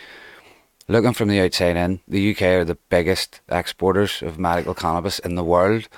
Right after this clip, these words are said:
So it's like we're the Scarface, and all the other countries in the world are all like the, you know, all the, all the addicts. But, um, until the public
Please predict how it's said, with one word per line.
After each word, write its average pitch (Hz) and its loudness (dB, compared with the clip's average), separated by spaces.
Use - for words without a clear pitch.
So 101 -2
it's - -4
like 110 0
we're 120 4
the 110 -2
Scarface, 120 0
and 104 0
all 107 4
the 101 4
other 95 4
countries 98 0
in 101 -2
the 101 0
world 95 4
are 107 4
all 98 4
like 95 0
the, 92 -4
you 117 -4
know, 104 -2
all 98 2
the, 95 -2
all 95 0
the 92 2
addicts. 107 0
But, 113 0
um, 101 2
until 117 0
the 95 -2
public 101 -2